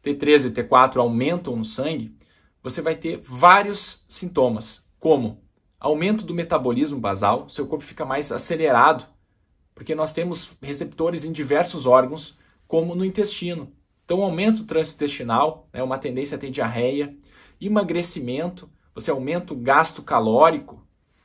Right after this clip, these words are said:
tá bom? Então, perde muito peso, inclusive pode chegar a vinte por cento do seu peso. Então, essa história da tireoide que emagrece, se é verdade ou é mentira, é verdade. Pode acontecer sim. Irritabilidade, um pensamento mais acelerado,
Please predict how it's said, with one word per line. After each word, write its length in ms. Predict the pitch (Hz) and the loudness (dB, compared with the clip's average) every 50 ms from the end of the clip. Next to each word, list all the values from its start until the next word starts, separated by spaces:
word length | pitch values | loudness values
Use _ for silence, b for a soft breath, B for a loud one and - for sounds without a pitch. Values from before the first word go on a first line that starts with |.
| b b b b b | b b b b b
tá 100 | 120 107 | -4 0
bom? 240 | 117 135 160 165 147 | 2 2 2 0 -2
Então, 220 | 143 170 175 175 | -2 -2 -2 -2
perde 360 | 170 - 160 185 196 170 175 | 0 0 0 0 0 -2 -6
muito 280 | 156 160 175 170 - - | -8 -8 -8 -10 -12 -14
peso, 440 | _ - 151 175 190 185 170 175 170 | _ -2 0 0 0 -2 -4 -8 -12
inclusive 420 | 160 - 170 147 143 175 170 208 | -12 -8 -8 -8 -6 -6 -8 -10
pode 280 | 214 - 160 165 165 - | -6 -4 -4 -4 -2 -6
chegar 180 | 170 147 156 | -4 -4 -4
a 40 | 151 | -4
vinte 340 | 139 127 156 202 226 220 214 | -4 -4 0 0 0 0 0
por 140 | - 175 - | -6 -10 -10
cento 300 | - - 160 175 - 160 | -6 -6 -6 -6 -6 -8
do 80 | 139 | -12
seu 200 | - - 135 113 | -6 -6 -6 -6
peso. 400 | 110 - 117 139 170 165 139 - B B B B B | -4 -2 -2 -2 -2 -2 -6 -12 B B B B B
Então, 180 | _ 175 196 208 | _ -2 -2 0
essa 200 | 196 190 - 180 | -2 -2 -4 -10
história 340 | 165 - 175 170 185 185 160 | -6 -2 2 2 4 4 2
da 100 | 147 143 | 0 -2
tireoide 460 | 139 - 160 143 147 165 170 170 - | -2 -2 0 2 2 2 2 0 -4
que 80 | - 170 | -8 -4
emagrece, 640 | 156 143 127 113 117 127 151 175 170 170 - 120 | -2 -2 0 0 0 2 2 2 0 0 -6 -8
se 100 | 113 147 | -8 -8
é 40 | 143 | -4
verdade 520 | 143 151 127 113 120 139 156 170 156 147 | -4 -4 -4 -2 0 2 2 0 0 -2
ou 40 | 131 | -6
é 40 | 127 | -6
mentira, 480 | 117 117 113 - 151 160 160 147 - - | -8 -10 -8 -6 -2 0 0 0 -2 -2
é 160 | - 131 156 | -2 0 0
verdade. 580 | 160 185 196 185 151 123 127 139 151 151 - - b b b b b b b b | 0 0 -4 -4 -2 0 0 0 0 -2 -8 -16 b b b b b b b b
Pode 180 | - 139 135 156 | 0 0 0 0
acontecer 500 | 156 - 147 139 - 143 - - 143 139 | -2 -6 -8 -8 -6 -8 -6 -6 -8 -8
sim. 360 | 131 - - 123 135 160 165 B B B B _ | -8 -8 -8 -8 -10 -10 -12 B B B B _
Irritabilidade, 880 | 147 147 190 190 - 185 160 170 165 156 123 127 135 160 165 165 151 135 | -4 -2 -2 0 -2 -4 -4 -4 -6 -4 2 4 6 8 8 6 4 2
um 60 | 131 | -2
pensamento 440 | 127 147 147 - 147 143 - - 156 | -8 -8 -8 -8 -8 -10 -10 -10 -6
mais 200 | 147 151 151 147 | -4 -4 -2 -2
acelerado, 960 | 151 - - 160 143 147 135 123 117 120 139 151 160 156 151 123 104 95 95 | -6 -6 -8 -4 -2 0 0 2 4 6 8 8 8 6 4 0 -6 -12 -12